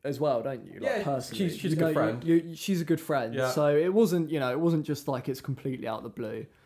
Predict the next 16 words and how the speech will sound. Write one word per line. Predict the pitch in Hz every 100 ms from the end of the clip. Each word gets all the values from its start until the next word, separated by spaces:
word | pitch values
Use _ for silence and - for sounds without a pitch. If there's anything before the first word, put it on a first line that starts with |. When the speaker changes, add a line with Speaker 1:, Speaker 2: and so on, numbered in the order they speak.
| _
Speaker 2:
But | 180
Speaker 1:
Well, | 220
Speaker 2:
that | 202
Speaker 1:
I | 185
mean, | 160
I |
Speaker 2:
makes | 180
it |
Speaker 1:
guess | 214 180
it | 214
is. | 233 180
Speaker 2:
weirder. | 143 107 101 - - _ _ _ _ _ _ _ _ _ -
Speaker 1:
I | 220
guess | 311 302
it |
Speaker 2:
Because | 427